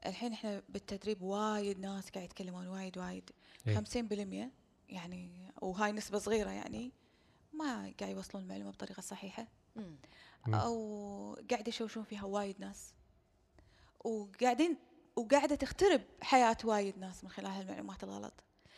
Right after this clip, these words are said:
Speaker 1: فأنا أحس، وكل إنسان وأنت
Speaker 2: مم.
Speaker 1: مسؤولين، إن
Speaker 3: صحيح.
Speaker 1: إحنا نوصل المعلومة الصح.
Speaker 2: بالضبط.
Speaker 1: عشان الناس يفهمونها صح. لأن إذا إحنا ما كان لنا دور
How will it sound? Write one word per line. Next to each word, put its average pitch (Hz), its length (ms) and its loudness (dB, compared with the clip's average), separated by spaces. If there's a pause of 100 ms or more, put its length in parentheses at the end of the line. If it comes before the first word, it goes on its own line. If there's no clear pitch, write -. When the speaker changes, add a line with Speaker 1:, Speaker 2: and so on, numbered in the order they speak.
(180)
Speaker 1:
فأنا 285 440 8
أحس، - 360 -4
وكل - 220 4
إنسان 240 300 4
وأنت 220 400 0 (500)
Speaker 2:
مم. 107 160 4 (100)
Speaker 1:
مسؤولين، 233 720 6 (680)
إن 220 140 2
Speaker 3:
صحيح. 214 180 4
Speaker 1:
إحنا 214 580 2 (160)
نوصل 220 480 -4
المعلومة 196 400 -4
الصح. - 580 -8 (320)
Speaker 2:
بالضبط. 101 400 0
Speaker 1:
عشان 196 200 -4
الناس 196 380 -8
يفهمونها 180 380 -14
صح. - 280 -12 (320)
لأن 220 260 4
إذا 220 140 4
إحنا 262 280 8
ما 240 140 6
كان 269 260 8
لنا 233 200 4
دور 220 440 4